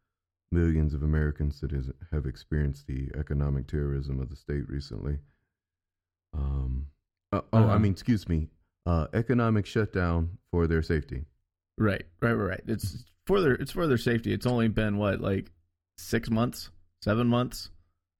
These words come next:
Speaker 2: I, it, it's, it's, it's hilarious that, uh, we're doing all of this for, quote, safety, and,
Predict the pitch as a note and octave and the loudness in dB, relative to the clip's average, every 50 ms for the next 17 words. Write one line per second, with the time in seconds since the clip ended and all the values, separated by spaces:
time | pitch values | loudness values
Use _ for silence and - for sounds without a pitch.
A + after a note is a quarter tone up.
0 | _ _ _ _ _ _ _ _ _ - G2+ G2+ - - A2 A2 C3 C#3 D#3 E3 | _ _ _ _ _ _ _ _ _ -2 -2 -2 -2 -2 -4 -2 0 2 2 0
1 | C#3 - D3 D3+ C#3 - - E3 D3 - - D3+ D#3 - C#3+ D3 - - D3 C#3 | 2 2 0 0 0 0 0 0 0 2 2 0 0 0 0 -2 -2 -2 0 0
2 | C#3+ C#3+ C#3+ C#3 B2+ A#2 G#2+ G2+ G2 - - - G#2 G2+ G2 G2 - - - - | 2 4 4 6 6 6 4 2 0 -2 -2 -2 0 0 0 0 -2 -6 -12 -18
3 | - - - _ _ _ _ _ _ - G2 G2 F#2+ F#2+ G2 A2 A#2+ B2 A#2 B2+ | -20 -20 -20 _ _ _ _ _ _ -4 0 0 2 2 4 4 4 4 4 2
4 | B2 A#2+ A#2 G2 D#2+ A#2 B2 C3 C3 B2+ A#2 G#2+ A2+ A#2 A2 G#2+ - - - - | 2 2 0 0 0 2 2 2 2 2 2 2 2 2 2 0 -2 -8 -10 -4
5 | - G#2+ G#2 G2+ G#2 G2+ G2+ G2+ G2+ G2 G#2 - - - G#2 G#2 G2+ F#2+ - - | -2 0 2 4 4 4 4 4 2 0 -2 -4 -2 0 0 2 2 0 -2 -6
6 | - _ _ _ _ - - - - - G#2+ G#2+ A2 G#2 - - G#2 G2 F#2+ F#2+ | -12 _ _ _ _ -12 -10 -6 -2 0 2 2 0 0 -2 0 0 2 2 2
7 | F#2 G2+ - - - _ _ _ _ _ _ _ _ _ G#2 G2 G2 F#2+ F#2+ F#2+ | 0 -2 -6 -8 -16 _ _ _ _ _ _ _ _ _ 0 2 2 2 2 2
8 | F#2+ F#2+ F#2+ F#2 F#2 F2+ F2 F2+ F2+ - - | 2 2 2 2 2 2 2 0 0 -2 -4